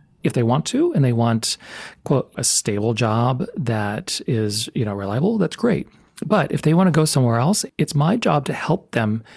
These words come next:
do whatever that is possible. If that means within the organization, great. If that is, you know, say their three-year plan is to get, quote, "a promotion external," that's great. And if we can have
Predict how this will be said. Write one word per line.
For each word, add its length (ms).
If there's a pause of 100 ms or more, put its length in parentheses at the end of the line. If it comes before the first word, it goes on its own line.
(420)
do 140
whatever 400
that 220
is 100
possible. 600
If 80
that 160
means 400 (100)
within 300
the 80
organization, 580
great. 320 (500)
If 140
that 240
is, 580
you 120
know, 180
say 240
their 140
three-year 380
plan 420
is 300
to 100
get, 240
quote, 460
"a 100
promotion 680 (220)
external," 680 (380)
that's 220
great. 500 (680)
And 300
if 220
we 80
can 160
have 420